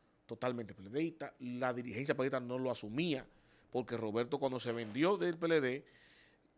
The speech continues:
recuerda que él entró sin ser P L D ista, simplemente lo trajeron por su imagen y se inscribe en el P L D.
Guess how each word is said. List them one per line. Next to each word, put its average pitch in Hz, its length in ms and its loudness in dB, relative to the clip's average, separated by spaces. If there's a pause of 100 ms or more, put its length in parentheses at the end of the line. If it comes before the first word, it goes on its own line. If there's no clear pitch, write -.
(400)
recuerda 127 380 2
que 135 120 0
él 139 80 4
entró 131 280 2
sin 135 300 -2
ser 139 240 4
P 123 80 0
L 117 100 4
D 117 120 4
ista, 233 200 -2
simplemente 127 480 -2
lo 131 40 -10
trajeron 127 320 0
por 117 100 -2
su - 100 -8
imagen 135 360 0 (240)
y - 80 -2
se 208 100 2
inscribe 220 300 2
en 175 80 6
el 151 80 6
P 147 100 6
L 113 100 4
D. 90 160 -6